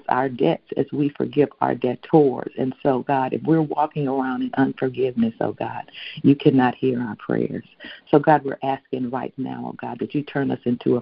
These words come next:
forgiving people. And that person on that line or this person that will share with the person that heard this prayer this morning will make the,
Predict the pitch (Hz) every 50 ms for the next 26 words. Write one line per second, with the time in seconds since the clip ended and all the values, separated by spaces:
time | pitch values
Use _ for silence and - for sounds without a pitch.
0 | - - 131 113 110 - 143 143 123 131 131 117 - - 151 135 120 - - 113
1 | 110 - _ - - - - - - 135 123 131 139 131 - - - - 170 156
2 | 156 - - 139 127 120 123 123 123 123 123 - - - - 127 131 135 131 131
3 | 120 120 123 120 117 113 135 135 - _ - - 147 151 151 - - 127 127 123
4 | 127 123 - 123 120 110 - - - - - - - - - - 180 170 160 147
5 | 143 135 131 - - 120 - - - 143 139 139 _ 131 123 - 113 120 117 -
6 | _ - - - - _ - - - - - - 160 160 156 139 139 139 135 -
7 | _ - - 151 147 139 127 127 127 127 - - 131 131 131 131 131 127 127 123
8 | 120 123 131 127 123 120 - - - - - _ - - _ _ _ _ _ _
9 | _ _ - 135 139 139 143 - - 143 131 -